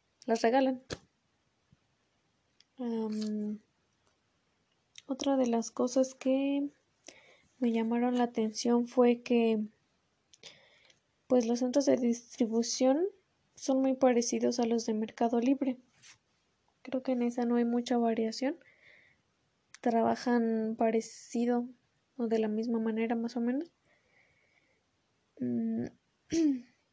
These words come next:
también me llamó la atención que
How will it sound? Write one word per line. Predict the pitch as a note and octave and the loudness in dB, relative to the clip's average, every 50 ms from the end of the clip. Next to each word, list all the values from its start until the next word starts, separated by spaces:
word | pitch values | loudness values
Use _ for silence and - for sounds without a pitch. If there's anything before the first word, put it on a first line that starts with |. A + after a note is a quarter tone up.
| _ _ _ _ _ _ _ _ _ _ _ - _ _ _ _ | _ _ _ _ _ _ _ _ _ _ _ -20 _ _ _ _
también | - A#3+ A#3+ A3+ A#3 B3 B3+ B3 | -4 -2 -2 0 2 2 2 2
me | B3 B3+ A#3+ | 2 0 2
llamó | A#3+ A#3 A3+ A#3+ B3 | 2 0 2 2 2
la | B3 B3 | 2 2
atención | B3 B3 - A3+ A3+ A#3 A3+ - - B3 A#3+ B3 B3 B3 B3+ B3+ - _ _ _ _ _ _ - - - - - - - - - - - _ - - _ - | 0 0 -2 -4 -4 -2 -4 -2 0 2 2 2 2 0 -2 -4 -8 _ _ _ _ _ _ -20 -20 -20 -20 -20 -20 -20 -20 -20 -20 -20 _ -20 -20 _ -8
que | - B3+ A#3+ A#3 A3+ A3+ A3+ A3+ A3 A3 | -2 0 0 2 2 2 2 2 2 0